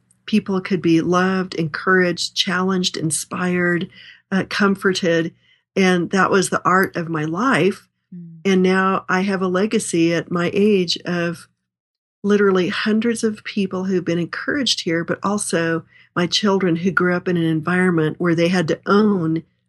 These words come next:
Speaker 1: a part of reaching out to all the people that we would have in.
Speaker 2: Yeah.
Speaker 1: We had parties for kids. We had,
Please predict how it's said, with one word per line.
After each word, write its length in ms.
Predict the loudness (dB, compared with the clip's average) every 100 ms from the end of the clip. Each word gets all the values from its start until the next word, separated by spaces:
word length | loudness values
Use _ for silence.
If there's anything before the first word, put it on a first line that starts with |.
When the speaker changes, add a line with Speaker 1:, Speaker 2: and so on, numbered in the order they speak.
| _ _ _ _
Speaker 1:
a 100 | -4
part 520 | -4 0 2 2 -2 -4
of 140 | -2
reaching 320 | 0 0 2 2
out 180 | 0 -2
to 120 | -4
all 80 | -4
the 120 | -4
people 320 | -4 -4 -2
that 120 | -2
we 80 | 0
would 120 | 0
have 220 | 0 -4
in. 260 | -4 -4 -6 -8 -18
Speaker 2:
Yeah. 140 | -4
Speaker 1:
We 80 | 2
had 140 | 2 0
parties 520 | 0 2 4 2 0
for 120 | -6
kids. 460 | -10 -12 -12 -10 -6
We 160 | -4
had, 320 | -4 -4 -6